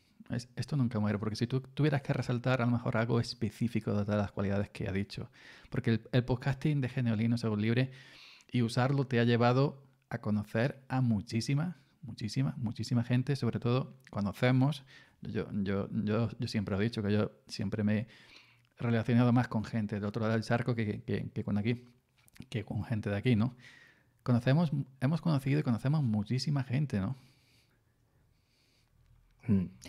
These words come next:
Speaker 2: Yo, por ejemplo, bueno, cositas así que decirte, eh,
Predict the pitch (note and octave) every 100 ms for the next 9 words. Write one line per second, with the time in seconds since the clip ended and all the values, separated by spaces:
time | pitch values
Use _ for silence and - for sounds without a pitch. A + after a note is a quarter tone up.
0 | - - - A2 A2+ A2 B2 A#2 A#2+ A#2+
1 | A2+ A2 A#2 F2 - - F#2+ - A2 A2+
2 | G#2+ - A2+ A2 A2+ A#2 - - - -
3 | - - - A2 G2+ - A#2 A#2 - B2+
4 | C3 B2+ - - -